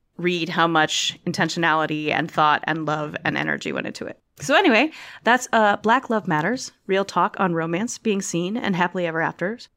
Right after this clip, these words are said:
edited by Jessica Pride. And I will link to that too so that you can pre-order it and that you can admire all of the many wonderful contributors,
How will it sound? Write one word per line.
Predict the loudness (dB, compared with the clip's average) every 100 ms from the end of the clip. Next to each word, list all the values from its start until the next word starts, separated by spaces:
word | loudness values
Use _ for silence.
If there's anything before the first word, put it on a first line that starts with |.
| -2
edited | 2 2 2 -2 -6 _ _ -4
by | -2
Jessica | -2 -6 -10
Pride. | -4 -2 -4 -8 _ 0
And | 4
I | 4
will | 4
link | 2 4
to | 4
that | 4 4
too | 2 2
so | 2
that | 0
you | 0
can | 2 2 0 -6 -10
pre-order | 0 4 4 4 4
it | 2 0 -4 0
and | 0
that |
you | -2
can | -2 0
admire | 2 2 2 4
all | 2 2
of | 2
the | 2
many | 4 2 0
wonderful | 0 0 0
contributors, | -2 -4 -6 -4 -2 -2 -4